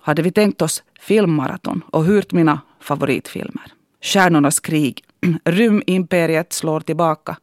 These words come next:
och Jedis återkomst. Alla tre. Mitt i filmtimen fick jag en stark känsla, som ett sjätte sinne på något sätt, att allt var inte riktigt bra där i magen.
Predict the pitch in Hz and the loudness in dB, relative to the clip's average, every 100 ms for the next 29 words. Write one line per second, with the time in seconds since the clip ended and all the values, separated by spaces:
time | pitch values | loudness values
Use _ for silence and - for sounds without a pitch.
0 | _ _ - 151 185 170 135 - - 170 | _ _ -8 -2 0 0 0 -2 -6 -6
1 | 196 - - - - _ _ _ _ _ | -6 -10 -12 -14 -20 _ _ _ _ _
2 | 156 156 151 - 170 180 - - _ _ | -2 0 -2 -4 -4 -4 -6 -16 _ _
3 | _ _ _ _ _ - - - - - | _ _ _ _ _ -20 -20 -20 -20 -8
4 | - 285 - 294 359 359 262 220 214 226 | 0 0 0 0 0 2 2 2 2 0
5 | 220 220 214 - 277 262 - - 160 151 | -2 0 -2 0 -2 -2 -6 -4 -2 -2
6 | - - _ _ _ - 208 202 - - | -8 -16 _ _ _ -6 -2 -2 -2 -2
7 | 269 - 226 - 294 214 143 - - - | -2 -4 -4 0 2 2 0 -4 -8 -8
8 | - - - - _ _ _ _ _ - | -12 -16 -18 -20 _ _ _ _ _ -10
9 | 165 202 202 180 170 180 180 185 220 254 | -2 0 0 0 0 0 -2 -4 -4 -4
10 | - 175 170 254 180 - - 82 - - | -8 -8 -4 -4 -4 -6 -6 -6 -6 -10
11 | - | -14